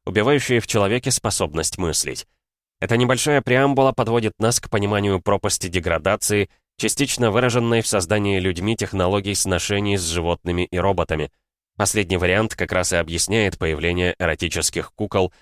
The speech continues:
неотличимых от людей и пользующихся все возрастающим спросом среди мужского населения планеты Земля, в большинстве своем живущих в Европе и Северной Америке. Именно там возникли первые брачные союзы усовершенствованных New Homo sapiens,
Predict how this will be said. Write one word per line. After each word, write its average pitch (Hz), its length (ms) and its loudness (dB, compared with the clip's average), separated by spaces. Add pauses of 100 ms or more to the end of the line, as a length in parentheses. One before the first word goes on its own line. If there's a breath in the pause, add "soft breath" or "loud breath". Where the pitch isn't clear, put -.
(140 soft breath)
неотличимых 110 600 2
от - 160 -4
людей 95 440 -2 (240)
и 90 40 -2
пользующихся 101 680 0
все 95 200 -2
возрастающим 87 760 0
спросом 95 480 -2
среди 82 280 -2
мужского 92 400 -2
населения 90 520 -2
планеты 82 420 -2
Земля, 82 400 0 (300)
в 98 100 -8
большинстве 104 520 -2
своем 98 380 -2
живущих 87 440 -2
в 85 80 -6
Европе 85 500 -2 (200)
и 92 80 -2
Северной 78 580 -2
Америке. 80 560 -2 (440)
Именно 104 380 0
там 113 300 0
возникли 95 420 -2
первые 95 380 0
брачные 90 480 -4
союзы 95 540 -4
усовершенствованных 90 1000 -4
New 92 340 -4
Homo 92 220 -2
sapiens, 90 640 -4